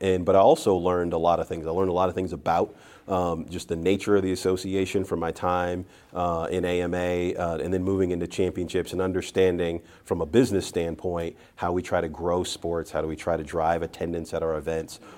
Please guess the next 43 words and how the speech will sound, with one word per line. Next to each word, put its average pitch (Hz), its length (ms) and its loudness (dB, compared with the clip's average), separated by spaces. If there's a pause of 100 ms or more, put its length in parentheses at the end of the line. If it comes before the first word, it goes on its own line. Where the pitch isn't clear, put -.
(120)
all 98 160 8
of 90 60 2
those 87 200 0
things, 82 540 0
um, 78 520 -4
that 87 120 0
I've, 82 260 0
I've 90 180 2
taken 95 300 0
with 87 160 -2
me, 82 220 -6 (240)
um, 85 240 0
and 85 100 -2
understanding 90 540 0
really 131 160 6
that 110 200 4
connection 98 680 -2 (200)
that 87 160 0
fans 98 540 0
have 120 520 0 (260)
to 90 340 0
sports, - 560 2
whether 85 160 0
they're 78 160 -6
pro 127 260 4
sports 120 380 2
teams 107 340 -4
or 90 80 -4
universities 92 640 -2
that 85 120 -8
they 80 80 -8
care 92 280 0
about. 110 340 0 (220)
It's - 100 -4
a 90 40 0
really 101 320 2
strong 92 440 2
bond, 87 360 2
and 82 160 -2 (200)
our 101 160 8
responsibility 92 760 4
to, 78 140 -6
like, 76 240 -8